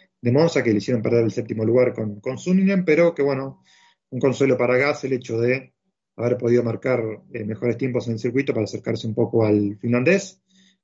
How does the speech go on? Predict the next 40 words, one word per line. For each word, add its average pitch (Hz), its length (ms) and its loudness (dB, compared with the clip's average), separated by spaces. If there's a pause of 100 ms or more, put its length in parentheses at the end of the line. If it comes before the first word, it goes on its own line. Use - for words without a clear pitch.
(120)
pero 117 160 0
bueno, 110 180 2
trataba 113 340 0
de 107 280 2
aprovechar 107 400 0
al 113 60 0
máximo 117 340 -4
una 110 80 -2
elección 107 380 -2
de 104 240 -2
neumáticos 104 760 -4 (500)
blandos 127 600 2
y 120 80 -12
sin 123 160 -4
llevar 120 260 0
además 110 260 -2
repuesto 113 360 0
extra. 170 380 -2 (600)
En 139 100 -4
cuanto 165 200 2
a - 40 -10
Formó, 196 260 0
bueno, 160 200 0
obviamente 143 600 2
se - 140 -12
reenganchó 117 380 -4
ya 135 160 -2
con 123 140 -2
mucho 139 240 -2
tiempo 127 240 0
de 117 80 4
penalización 135 760 0
después 120 260 -4
del, 107 280 0
del 104 140 -6
abandono 117 280 -2
al-, 120 220 -2
de, 104 300 -2
del 113 100 -8
viernes, 180 460 0